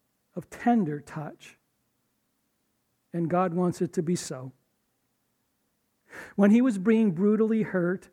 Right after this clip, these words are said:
as the victim of hatred, he remembered that in this world there is love and longing and joy, and Jesus wants it to be so.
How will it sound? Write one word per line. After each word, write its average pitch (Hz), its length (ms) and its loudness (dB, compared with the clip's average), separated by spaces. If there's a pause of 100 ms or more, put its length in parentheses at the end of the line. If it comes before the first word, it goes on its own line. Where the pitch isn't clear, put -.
as 175 260 -4
the 175 100 -4
victim 185 560 -2
of 185 220 -4
hatred, 165 580 -4
he 170 160 -2
remembered 139 600 -6
that 147 180 -8
in 156 180 -4
this 160 280 -6
world 151 360 -6
there 160 160 -6
is 180 200 -6
love 160 440 -8 (2000)
and 170 220 -2
longing 180 600 -2 (1300)
and 185 220 0
joy, 139 500 -8 (1800)
and 131 240 -8
Jesus 156 600 -4
wants 139 340 -2
it 151 160 -6
to 160 100 -8
be 143 200 -4
so. 131 460 -10